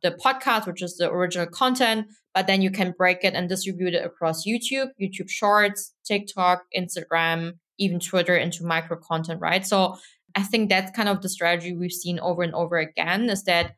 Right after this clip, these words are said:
in the beginning, you do focus on one or two, I would say, platforms or ways or pillars where you create your main content. I think that still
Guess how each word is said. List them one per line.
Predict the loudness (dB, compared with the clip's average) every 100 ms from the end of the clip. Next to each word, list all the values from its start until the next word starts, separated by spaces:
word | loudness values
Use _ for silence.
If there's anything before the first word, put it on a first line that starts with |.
| _ 0
in | 4
the | 4
beginning, | 2 0 0 2 2 2 0 -6 -12 -20 -4
you | 2 2 2
do | 0 0
focus | 2 2 2 2 -2 0
on | 0 2 0 -4 -4
one | 2 4 4
or | 2
two, | 0 -4 0 2 4 2 0 -2
I |
would | -2 -2 -2
say, | 0 0 -2 _ -2
platforms | 0 2 2 2 2
or | 4 4 2 -4 _ -8
ways | 2 4 4 4 2
or | 0 0
pillars | 2 4 4 4 0 -2
where | 2
you | 2 0 -4
create | -4 0 2 0
your | 0
main | 0 0 2 0
content. | 0 0 0 0 0 -2 -2 -10 -6
I | -6
think | -2 0
that | 0 -2
still | -4 -2 2 2 0